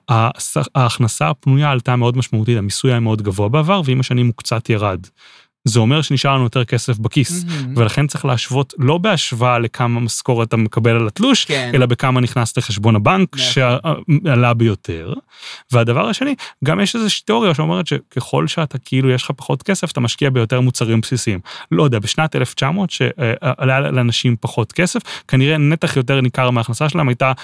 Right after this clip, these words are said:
Speaker 1: פירות, ירקות ולחם אחיד.
Speaker 2: מהמם.
Speaker 1: היום על לחם אחיד, פירות וירקות, לא אחוז ניכר
Speaker 2: אגב,
Speaker 1: מההכנסה של
Speaker 2: עוד
Speaker 1: כולנו.
Speaker 2: דבר, עוד דבר, אה,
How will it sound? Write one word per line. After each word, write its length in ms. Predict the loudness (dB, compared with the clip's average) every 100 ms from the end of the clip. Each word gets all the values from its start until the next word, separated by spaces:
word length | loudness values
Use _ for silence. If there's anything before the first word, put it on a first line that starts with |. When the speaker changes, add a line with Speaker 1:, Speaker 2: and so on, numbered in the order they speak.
| -12 _
Speaker 1:
פירות, 440 | 0 2 2 2
ירקות 420 | 0 0 0 -2 0
ולחם 320 | 2 2 2
אחיד. 340 | 0 0 -4 -4 -18 -16 -2
Speaker 2:
מהמם. 100 | 2
Speaker 1:
היום 240 | 4 4
על 100 | 2
לחם 200 | 2 2
אחיד, 220 | 2 0
פירות 340 | 0 0 0 0
וירקות, 360 | 0 0 0
לא 320 | 2 4 2 -2
אחוז 300 | 0 2 4
ניכר 260 | 2 2 2
Speaker 2:
אגב, 60 |
Speaker 1:
מההכנסה 800 | 4 2 0 -2 2 2 2 2
של 80 | 0
Speaker 2:
עוד 60 | -2
Speaker 1:
כולנו. 380 | 0 2 2 2
Speaker 2:
דבר, 220 | 0 -2
עוד 120 | -6 -6
דבר, 280 | -4 -4
אה, 40 | -4